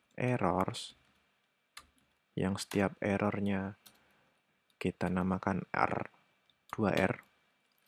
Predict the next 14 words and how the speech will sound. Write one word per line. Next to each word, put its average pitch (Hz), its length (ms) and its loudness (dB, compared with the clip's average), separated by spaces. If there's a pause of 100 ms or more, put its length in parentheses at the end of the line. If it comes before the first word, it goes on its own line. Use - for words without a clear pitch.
(720)
kita 120 400 0
mengiko 113 800 -4 (240)
errornya 98 560 0
apa. - 240 -6 (1400)
Kita - 320 -4
enter 90 440 -2
setiap - 360 -6
error. - 220 -6 (2250)
Nah, 95 120 0
udah. 98 220 -4 (1900)
Sekarang 117 320 2
kita 110 160 4
coba 95 320 4
aja. 90 160 0